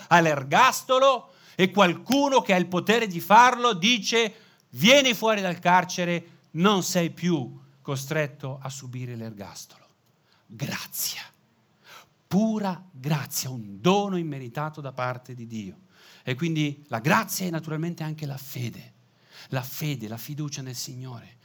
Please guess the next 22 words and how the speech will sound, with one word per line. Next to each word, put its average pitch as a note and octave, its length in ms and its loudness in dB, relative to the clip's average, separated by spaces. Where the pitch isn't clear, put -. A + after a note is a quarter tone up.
Quando F3 260 -2
le D#3+ 100 -4
cose D#3+ 260 -6
non D3 180 -8
vanno, C#3 460 -10
quando G3+ 320 2
le E3+ 120 -2
cose F#3+ 280 -4
non F3 160 0
vanno, G#3 280 4
e F#3 120 6
capita B3+ 500 6
che F#3 80 0
le E3+ 80 2
cose F#3 280 0
non F3 180 -2
vadano, E3+ 720 2
capita, G#3+ 580 4
vero B3 300 6
o C4 60 2
non B3 140 -2
vero? E3+ 540 -2